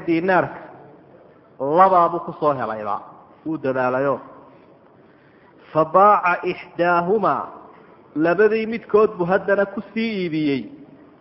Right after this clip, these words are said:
bidiinaarin, diinaar. Labadii neefku soo kaxaystuu soo iibsaday buu mid diinaar ku sii iibiyey. Fa ataahu, nabigii buu u keenay,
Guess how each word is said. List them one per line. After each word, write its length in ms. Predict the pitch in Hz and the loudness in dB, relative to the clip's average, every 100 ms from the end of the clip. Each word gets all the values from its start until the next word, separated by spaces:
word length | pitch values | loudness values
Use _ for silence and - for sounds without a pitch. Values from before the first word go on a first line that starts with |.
| _ - | _ -4
bidiinaarin, 720 | 156 151 156 160 170 170 127 - - - - - | -2 2 0 2 2 0 -2 -10 -20 -20 -20 -10
diinaar. 420 | 143 156 160 127 - - - - _ _ - - - - - _ _ _ _ _ _ _ | -4 -2 -2 -2 -6 -20 -20 -20 _ _ -20 -20 -20 -20 -20 _ _ _ _ _ _ _
Labadii 360 | 135 185 208 208 | 2 4 4 4
neefku 340 | 208 208 190 156 | 2 2 -2 -2
soo 200 | 190 202 | 0 0
kaxaystuu 560 | 151 143 139 - 196 | -2 -4 -4 -8 -14
soo 200 | - 214 | -2 2
iibsaday 420 | 185 156 - 156 | 2 0 -2 -4
buu 120 | 165 196 | -2 -4
mid 180 | 208 - | -4 -4
diinaar 360 | 151 160 185 170 | -2 2 0 -2
ku 60 | 170 | -8
sii 220 | - 165 | -10 -6
iibiyey. 320 | 127 107 98 - - - _ - _ _ - - - - - - _ _ _ - | -6 -8 -14 -16 -20 -20 _ -20 _ _ -20 -20 -20 -20 -20 -20 _ _ _ -2
Fa 80 | 160 160 | 0 0
ataahu, 520 | 165 208 208 165 131 117 - - - | 0 4 4 4 0 -10 -16 -20 -6
nabigii 440 | 196 208 202 214 | -2 0 -2 -4
buu 180 | 202 208 | 0 0
u 40 | 226 | 0
keenay, 480 | - 151 143 135 | 0 0 2 -2